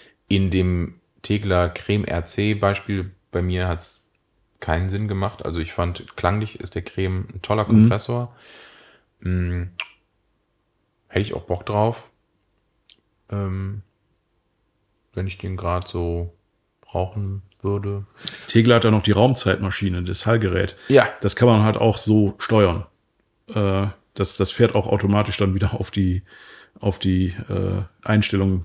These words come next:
Speaker 2: die man in der Session hatte.
Speaker 1: Mhm.
Speaker 2: Coole Sache, muss ich sagen. Hatte ich mal hier zum Testen, ist ein tolles Gerät.
Speaker 1: Ja?
Speaker 2: Äh, ja, ähm,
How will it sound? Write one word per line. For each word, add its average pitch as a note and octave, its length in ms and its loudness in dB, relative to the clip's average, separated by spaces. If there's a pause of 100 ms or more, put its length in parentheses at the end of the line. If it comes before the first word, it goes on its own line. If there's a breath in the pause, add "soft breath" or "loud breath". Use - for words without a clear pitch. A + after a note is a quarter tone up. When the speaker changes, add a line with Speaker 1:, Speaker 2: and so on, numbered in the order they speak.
Speaker 2:
die G#2+ 80 4
man F#2+ 200 2
in G2 80 2
der F#2+ 80 2
Session G2+ 340 0
hatte. A2+ 300 0 (640 soft breath)
Speaker 1:
Mhm. G#2 280 -4
Speaker 2:
Coole A2+ 300 4
Sache, F2 300 -4
muss F#2 160 -4
ich F2+ 100 -6
sagen. F2+ 280 0
Hatte A#2 100 4
ich A2+ 80 -4
mal G#2+ 140 6
hier A#2+ 140 4
zum G#2 140 2
Testen, A2+ 460 2
ist G2+ 160 -2
ein G2 260 0
tolles A2+ 340 0
Gerät. F#2 460 -2
Speaker 1:
Ja? A#2 180 0 (300 loud breath)
Speaker 2:
Äh, G2 460 0 (560)
ja, A2+ 500 2 (800)
ähm, G#2 520 0